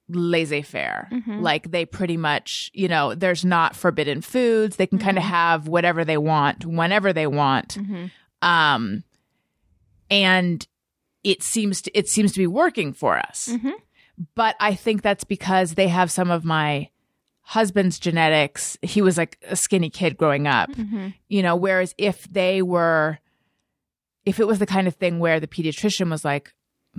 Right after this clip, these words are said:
Speaker 1: they, you know, they're
Speaker 2: Mm-hmm.
Speaker 1: heading towards obesity or whatever, then I would be like, "Oh, I guess I should be doing something." I, d-, I don't know. Something else. I don't know. And I feel like even that statement is like,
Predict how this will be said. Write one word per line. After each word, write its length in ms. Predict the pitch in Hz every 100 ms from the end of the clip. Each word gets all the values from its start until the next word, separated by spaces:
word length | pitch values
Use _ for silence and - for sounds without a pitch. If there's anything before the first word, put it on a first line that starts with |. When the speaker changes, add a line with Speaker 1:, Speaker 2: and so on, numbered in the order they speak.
| 185
Speaker 1:
they, 300 | 190 185 180
you 100 | - 156
know, 300 | 135 127 -
they're 380 | - 151 147 151
Speaker 2:
Mm-hmm. 80 | -
Speaker 1:
heading 220 | 165 156
towards 240 | 156 147
obesity 480 | 147 233 247 - 175
or 80 | 160
whatever, 380 | 160 180 170 160
then 320 | 180 180 175 -
I 160 | 165
would 280 | 156 165 -
be 140 | 175 156
like, 180 | 151 -
"Oh, 100 | 190
I 80 | 175
guess 220 | 170 170
I 20 |
should 180 | 156 165
be 80 | 151
doing 440 | 156 151 143 131 - _
something." 380 | - 185 165 160 -
I, 160 | 208
d-, 60 | 262 -
I 80 | 302
don't 200 | 269 196
know. 420 | 208 165 139 131 - _ _ _ -
Something 320 | - 185 175
else. 240 | 190 214 202
I 80 | 180
don't 160 | 165
know. 240 | 147 104 -
And 160 | 196 196
I 40 |
feel 140 | 208
like 140 | 214 190
even 180 | 175 160
that 220 | 151 -
statement 460 | - 147 113 123 -
is 180 | 143 -
like, 380 | 104 107 _